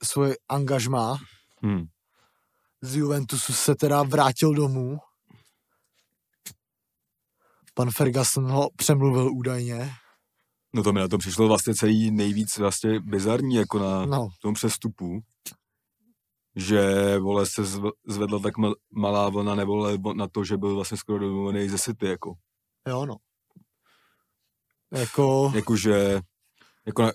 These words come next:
Speaker 2: samozřejmě nakonec uvítání ztraceného syna, bla, bla, bla, jestli týpek ještě šest hodin předtím byl
Speaker 1: Ale
Speaker 2: re-,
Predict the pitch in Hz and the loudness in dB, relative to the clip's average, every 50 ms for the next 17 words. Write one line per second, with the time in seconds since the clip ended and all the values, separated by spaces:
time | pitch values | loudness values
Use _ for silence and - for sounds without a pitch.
0 | - - 107 104 101 107 110 117 107 98 104 107 107 95 - 107 101 98 92 107 | -2 -2 -2 0 2 4 4 4 4 4 4 2 2 0 -2 -6 -6 -2 0 2
1 | 101 107 101 - 107 98 90 104 107 104 101 - 107 104 98 95 104 98 92 104 | 2 2 0 0 -2 -4 -2 -2 -2 0 0 0 -2 -2 0 0 0 2 2 2
2 | 101 95 101 98 101 101 101 95 - 110 92 98 85 104 95 101 95 - - 98 | 2 2 2 2 2 2 2 0 -2 -4 -6 -6 -6 -4 -4 -4 -4 -4 -6 -4
3 | - 107 98 98 95 98 98 - - 98 87 - 110 101 101 92 _ _ _ _ | -4 -2 -2 -2 -2 -2 -4 -4 -4 -6 -6 -4 -4 -4 -6 -6 _ _ _ _
4 | _ _ _ _ _ _ _ _ - 104 107 110 - 110 - | _ _ _ _ _ _ _ _ 0 4 6 6 6 6 4